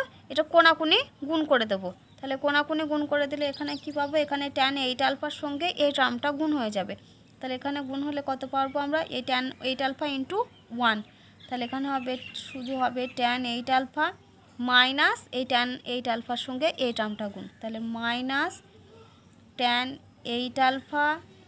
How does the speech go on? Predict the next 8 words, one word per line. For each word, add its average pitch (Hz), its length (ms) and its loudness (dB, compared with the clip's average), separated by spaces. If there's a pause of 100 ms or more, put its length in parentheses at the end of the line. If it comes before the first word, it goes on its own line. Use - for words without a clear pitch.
(160)
into 240 280 -6 (180)
tan 240 240 -2 (220)
five 247 300 -4 (120)
alpha 277 360 -2 (680)
into 240 260 -4 (140)
tan 240 260 -2 (640)
three 240 220 -4 (100)
alpha। 196 260 -10